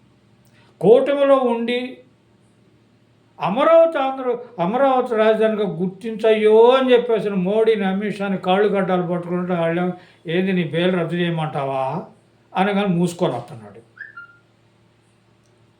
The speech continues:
ఇంతవరకు అమరావతి రాజధానిగా నోటిఫై చేయలే కేంద్రం. కానీ ఇదే చంద్రబాబు, ఇదే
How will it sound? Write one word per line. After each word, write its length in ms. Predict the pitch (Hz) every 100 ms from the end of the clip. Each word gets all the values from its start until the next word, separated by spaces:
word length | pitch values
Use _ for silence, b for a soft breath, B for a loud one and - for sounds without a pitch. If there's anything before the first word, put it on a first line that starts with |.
| _ _ 247
ఇంతవరకు 480 | 254 254 254 320 269
అమరావతి 440 | 220 269 269 269
రాజధానిగా 560 | 220 208 220 226 226 254
నోటిఫై 400 | 220 226 220 214
చేయలే 420 | 185 202 196 156
కేంద్రం. 380 | 180 185 151 120 - b b b b b _ _
కానీ 460 | 185 208 214 247 320 - _ _ _ _ _ _ _ _ _ -
ఇదే 460 | 131 147 220 262 277
చంద్రబాబు, 720 | 247 233 226 208 220 220 254
ఇదే 640 | 180 190 233 240 247 226